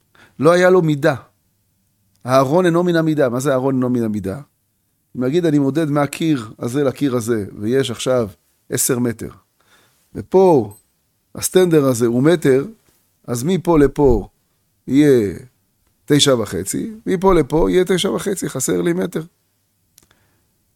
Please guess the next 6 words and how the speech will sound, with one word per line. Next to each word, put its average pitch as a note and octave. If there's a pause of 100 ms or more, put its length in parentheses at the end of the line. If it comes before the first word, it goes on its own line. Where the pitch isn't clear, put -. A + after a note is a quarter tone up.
(160)
בבית D3+
המקדש D#3+
לא. A#2+ (720)
מדדו D#3+
מפה G3
לפה F#3+